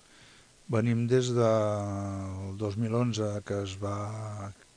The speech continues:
que es va fer el festival amb pressupost zero, fins a arribar, doncs, a aquest, aquest festival, doncs, que hi ha hagut un, un suport en el qual, eh, tot i sent important,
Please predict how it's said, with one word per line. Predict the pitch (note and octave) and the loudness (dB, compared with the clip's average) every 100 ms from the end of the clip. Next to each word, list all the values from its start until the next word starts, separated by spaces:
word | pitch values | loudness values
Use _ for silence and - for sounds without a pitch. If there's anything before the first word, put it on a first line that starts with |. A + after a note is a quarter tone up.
| - | -8
que | G#2+ | -6
es | G#2 | -2
va | G#2 | -2
fer | - G#2+ | 0 -2
el | G#2 | -2
festival | A2 - A#2+ A2 G#2+ | -4 -6 -2 0 0
amb | G#2+ G#2 | -4 -6
pressupost | G2 G#2 G#2 G#2+ G#2+ - - - G#2 G#2+ | -8 -8 -4 -2 0 -4 -10 -10 -4 -2
zero, | G#2+ G2 C3+ - - _ _ _ _ _ _ - - - - - - - - - | -2 -2 -8 -12 -20 _ _ _ _ _ _ -20 -20 -16 -12 -12 -14 -18 -20 -8
fins | - B2+ B2+ C3+ C3+ | 0 2 4 2 2
a | B2+ | 2
arribar, | A2 A2 A2 A2+ B2 | 4 2 2 2 0
doncs, | A#2 G#2+ G#2 | -4 -4 -4
a | G#2 G#2 G#2 G#2 G#2 G#2 G2+ G#2 - | -4 -6 -6 -6 -6 -8 -10 -10 -12
aquest, | G2 A2+ G#2 G#2+ - - | -6 -2 -2 -4 -14 -12
aquest | - G#2 | -8 -8
festival, | - - A#2+ G#2+ G#2+ | -8 -8 -4 -4 -4
doncs, | A2+ | -6
que | - A#2 | -4 -2
hi | |
ha | |
hagut | A2 G#2 A2 | -2 -4 -6
un, | A2 G#2 G#2+ | -6 -6 -8
un | A2+ G#2 | -8 -6
suport | G#2+ G#2+ G#2+ A2 | -6 -2 -2 -2
en | A#2 G#2+ | -4 -4
el | G2+ - | -4 -2
qual, | G#2+ G#2+ C3 - - - - - - - | 0 0 -4 -14 -20 -20 -20 -20 -12 -8
eh, | G#2 G2+ G2+ F#2+ A2 | -6 -4 -6 -6 -4
tot | G#2+ | -4
i | A2+ | -4
sent | - A2 A2 | -4 -4 -4
important, | G2+ G2+ A#2+ A2 | -4 -4 -2 -2